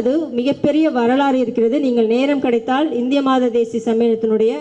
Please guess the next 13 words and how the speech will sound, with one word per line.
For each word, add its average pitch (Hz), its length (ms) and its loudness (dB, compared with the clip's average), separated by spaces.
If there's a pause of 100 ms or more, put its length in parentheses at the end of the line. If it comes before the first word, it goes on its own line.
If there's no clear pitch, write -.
(460)
வரலாறு 277 640 2
என்பது 254 520 0
தனியான 262 520 0
புத்தகமாக 240 520 0
இருக்கிறது, 220 380 2
அதை 226 160 2
நீங்கள் 208 320 0
படிக்க 220 220 0
வேண்டும். 214 340 0
எனவே 226 340 2 (480)
அமைப்பினுடைய 330 720 2
முக்கியத்துவம் 320 720 2
என்பது, 277 640 0